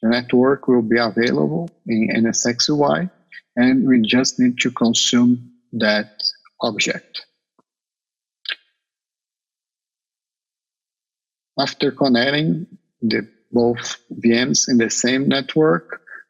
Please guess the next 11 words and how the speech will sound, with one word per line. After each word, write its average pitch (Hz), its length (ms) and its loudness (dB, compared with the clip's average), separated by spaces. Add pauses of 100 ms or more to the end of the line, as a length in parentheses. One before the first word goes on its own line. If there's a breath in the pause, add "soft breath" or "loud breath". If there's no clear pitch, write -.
(160)
the 123 120 0
communication 123 920 2 (160)
works. 117 480 0
So 113 500 0
we 117 180 -2
have 110 260 -2 (360)
layer 123 280 2
two 120 300 0
connectivity 123 880 0 (640 loud breath)
between 123 580 2
Web 113 300 0